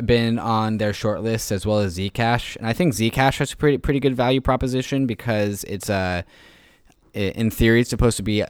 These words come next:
uh, adopted by large businesses who want to transact between each other, but then also want to make certain transactions private s-, in order to not reveal, like, industry secrets or partnerships. Um, so that, that might be interesting.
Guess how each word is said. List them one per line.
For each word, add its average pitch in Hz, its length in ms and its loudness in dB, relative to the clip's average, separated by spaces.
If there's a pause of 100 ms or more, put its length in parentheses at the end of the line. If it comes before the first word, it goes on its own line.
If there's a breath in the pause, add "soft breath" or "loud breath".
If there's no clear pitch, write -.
uh, 95 320 0 (200)
adopted 98 540 -2
by 92 380 2
large 92 580 -2
businesses 139 600 0
who 107 140 0
want 101 340 -2
to 101 200 -2
transact 95 680 -4
between 113 440 -2
each 113 240 -4
other, 135 280 4
but 107 160 -4
then 101 160 0
also 101 540 0
want 95 300 -2
to 101 80 -4
make 95 240 -2
certain 104 400 0
transactions 95 720 -2
private 95 600 0 (140)
s-, - 340 -12
in 92 140 -6
order 90 200 -2
to - 120 -8
not 92 320 -2 (120)
reveal, 90 340 -4
like, 90 160 -4
industry 92 400 -4
secrets 92 400 -6
or 82 40 -4
partnerships. 95 640 -2 (580 loud breath)
Um, 90 420 -6 (160)
so - 160 -6
that, 107 180 2
that 120 140 2
might 123 140 2
be 127 100 2
interesting. 131 500 2